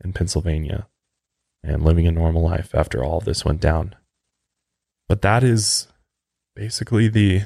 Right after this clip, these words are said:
the end of the story of Eileen Wuornos, America's first female serial killer.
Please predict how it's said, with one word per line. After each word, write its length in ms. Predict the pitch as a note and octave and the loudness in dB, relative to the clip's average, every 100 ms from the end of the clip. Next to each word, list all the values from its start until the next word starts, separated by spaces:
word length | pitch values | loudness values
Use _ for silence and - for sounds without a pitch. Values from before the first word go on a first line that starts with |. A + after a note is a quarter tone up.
| - | -2
the 160 | G2 F2+ | 0 2
end 180 | G#2 | 4
of 100 | G#2 | 2
the 80 | G2+ | 0
story 440 | - - A2 G#2 F2 | -2 2 4 4 2
of 120 | F2 | 0
Eileen 400 | D#2+ F#2 G2 F#2 | -2 0 2 0
Wuornos, 600 | F#2 A2 G2+ - - - _ _ _ _ _ _ _ | 0 -2 -2 -6 -8 -8 _ _ _ _ _ _ _
America's 400 | - D#2+ - - | -6 -4 -4 -8
first 540 | - - F2+ F2+ - - | -4 0 2 0 -8 -16
female 460 | - F2+ F2 E2 E2+ | -10 -8 -6 -6 -6
serial 340 | - F#2 F#2+ | 0 4 4
killer. 440 | F#2 - - - | 4 -2 -4 -6